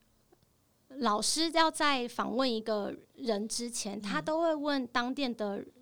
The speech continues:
Speaker 1: 人，
Speaker 2: 对。
Speaker 1: 当店的主管是怎么想你的，知道你有哪些状况，
Speaker 2: 对。
Speaker 1: 然后在聊天的时候跟你旁敲侧击，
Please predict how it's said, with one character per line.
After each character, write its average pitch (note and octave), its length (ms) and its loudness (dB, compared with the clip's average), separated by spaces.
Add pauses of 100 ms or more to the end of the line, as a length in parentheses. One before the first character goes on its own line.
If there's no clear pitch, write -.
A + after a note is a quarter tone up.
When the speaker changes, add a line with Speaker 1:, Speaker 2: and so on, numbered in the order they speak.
Speaker 1:
人， G#3+ 380 0
Speaker 2:
对。 - 80 -14
Speaker 1:
当 D4 160 6
店 E4+ 120 6
的 C#4+ 80 4
主 G#3 280 -4
管 A3 300 0 (500)
是 D4 360 0 (380)
怎 A#3 120 2
么 G#3 140 0
想 G#3+ 300 -2
你 G#3+ 120 -2
的， - 240 -10
知 - 80 -6
道 C#4 140 2
你 B3+ 140 2
有 A#3 100 0
哪 G3+ 160 -6
些 A3 160 -6
状 G#3+ 260 -4
况， G#3+ 300 -4
Speaker 2:
对。 - 60 -14
Speaker 1:
然 G#3 100 -6
后 C4+ 160 0
在 C#4 240 -2
聊 A3 240 -2
天 D4 180 4
的 C4+ 60 4
时 C4 80 4
候 B3+ 80 4
跟 C4+ 100 0
你 B3+ 140 2
旁 G#3 240 -2
敲 A#3+ 220 4
侧 A#3 260 2
击， - 340 -8